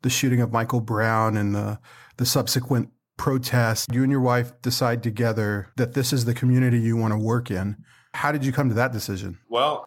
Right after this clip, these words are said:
Speaker 2: I graduated from Saint Louis Christian College, May of two thousand fifteen, and I, I saw a lot of my friends kind of rush into a ministry. I didn't want to do that. Uh, I, I actually went and got a job as a physician recruiter.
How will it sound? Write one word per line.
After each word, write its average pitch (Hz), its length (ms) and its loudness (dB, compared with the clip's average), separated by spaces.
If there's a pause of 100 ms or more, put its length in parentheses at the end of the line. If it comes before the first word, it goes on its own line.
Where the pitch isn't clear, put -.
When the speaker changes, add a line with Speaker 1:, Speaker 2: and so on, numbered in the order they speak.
Speaker 2:
I 131 120 -2
graduated 113 760 -2
from 95 200 -6
Saint 101 200 -6
Louis 101 160 -2
Christian 95 360 -6
College, 87 640 -2 (240)
May 98 260 -2
of 92 140 -4
two 98 180 -8
thousand 90 360 -2
fifteen, 90 580 -10 (260)
and 87 460 -6
I, 98 180 0
I 101 40 -2
saw 123 200 0
a 117 40 0
lot 113 120 2
of 107 60 0
my 104 120 0
friends 104 340 -6
kind 101 180 -4
of 92 80 -2
rush 101 260 0
into 98 460 -4
a 87 120 0
ministry. 95 600 -4 (400)
I 101 140 0
didn't 101 180 -4
want 101 200 -2
to 95 80 -12
do 95 180 -2
that. 98 360 -2
Uh, - 60 -6
I, 87 280 2 (100)
I 92 140 0
actually 90 340 -6
went 90 260 -4
and 85 140 -12
got 87 340 0
a 82 80 -6
job 90 680 0
as 87 220 -6
a 82 280 -4
physician 104 520 -4
recruiter. 107 560 -2